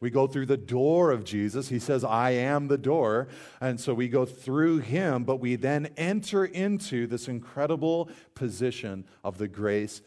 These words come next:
of God upon our lives. Now, a third great blessing is also found there in verse two. He says,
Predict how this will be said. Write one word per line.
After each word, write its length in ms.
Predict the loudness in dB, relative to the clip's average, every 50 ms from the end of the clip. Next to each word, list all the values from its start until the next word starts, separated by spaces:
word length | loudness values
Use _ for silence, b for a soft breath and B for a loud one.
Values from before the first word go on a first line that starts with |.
| b b b
of 200 | -8 -8 -6 -4
God 420 | -2 -2 -2 -2 -2 -4 -6 -8 -10
upon 540 | -14 -14 -12 -10 -10 -8 -8 -8 -10 -12 -14 _ _ -8
our 160 | -6 -6 -4
lives. 640 | -4 -4 -4 -4 -4 -6 -8 -10 -14 -20 -20 -20 B B B B B
Now, 160 | 2 2 2
a 80 | 2 2
third 760 | -2 -2 2 4 4 6 6 6 4 4 2 2 0 -2 -2
great 320 | 0 0 2 2 0 0
blessing 680 | 0 0 0 0 -2 -6 -10 -10 -10 -10 -10 -12 -14 -12 _ -6
is 120 | -2 0
also 360 | 2 2 2 2 0 -2 -4
found 320 | -2 -4 -4 -4 -4 -4 -4
there 180 | -4 -4 -4
in 100 | -4 -4
verse 240 | -4 -4 -4 -6 -8
two. 300 | -10 -8 -8 -8 -8 -10 -16 _ _ _ _ _ B B B B B B B
He 140 | -4 -4 -2
says, 520 | 0 2 2 4 4 2 0 -2 -6